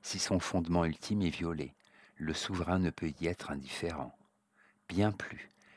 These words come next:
les individus peuvent à tout moment reprendre leurs droits naturels. L'État doit alors les écraser. Mais il ne doit pas oublier que la force du souverain dépend aussi du bonheur des sujets,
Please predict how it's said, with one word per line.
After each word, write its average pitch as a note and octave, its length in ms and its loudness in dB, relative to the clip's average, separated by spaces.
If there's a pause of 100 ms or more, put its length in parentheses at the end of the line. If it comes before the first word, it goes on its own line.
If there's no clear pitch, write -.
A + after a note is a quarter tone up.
(120)
les E2 240 2
individus G2 520 0
peuvent A2 280 4
à F2+ 60 2
tout - 160 -8
moment G#2 300 4
reprendre G#2 480 2
leurs F#2+ 140 2
droits G2 180 4
naturels. G#2 760 0 (420)
L'État F2 400 6
doit - 260 0
alors F2 300 4
les D#2 240 -4
écraser. E2 580 -4 (680)
Mais D#2 140 0
il D#2 120 -2
ne D#2+ 120 4
doit D2+ 200 0
pas E2+ 240 2
oublier D2 500 -2 (380)
que - 100 2
la F2+ 120 6
force A#2+ 260 0
du A2 120 -2
souverain G#2+ 460 2
dépend G#2 440 0
aussi F#2+ 400 -2
du E2 120 -8
bonheur G2 440 2
des E2+ 120 -2
sujets, D2 540 -6